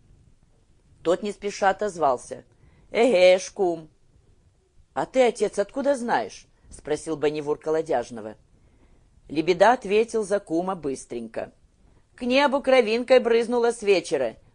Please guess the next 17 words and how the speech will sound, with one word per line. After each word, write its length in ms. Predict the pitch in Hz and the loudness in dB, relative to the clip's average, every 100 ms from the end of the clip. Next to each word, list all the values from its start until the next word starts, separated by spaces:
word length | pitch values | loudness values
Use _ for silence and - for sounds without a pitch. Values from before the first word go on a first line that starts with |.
| - | -4
быть 300 | 143 220 240 | 2 2 0
с 40 | |
утра 280 | 254 180 202 | -2 2 2
ветру. 560 | 180 160 - 165 165 165 - - - | 2 2 0 -2 -8 -10 -20 -20 -12
Дым-то 400 | 190 254 208 190 | -2 -2 2 0
стелится 520 | - 202 185 180 185 | 2 2 2 0 -4
не 100 | 175 | -4
по 140 | 175 180 | 0 0
земле, 500 | 175 170 165 196 214 - | -2 -2 0 0 -2 -6
а 100 | 165 | -2
пеленой 460 | 170 190 180 175 190 | 0 2 0 2 -2
плывёт 440 | 208 202 196 196 | 2 2 2 0
выше 340 | 196 202 208 214 | 0 -2 0 0
росту. 500 | 226 233 - 120 - - - - | 2 0 -2 -10 -10 -16 -20 -14
Стало 320 | - 139 180 | -2 2 4
быть, 220 | 202 233 | 2 -2
воздух 580 | 160 190 233 202 247 | 0 2 2 0 -2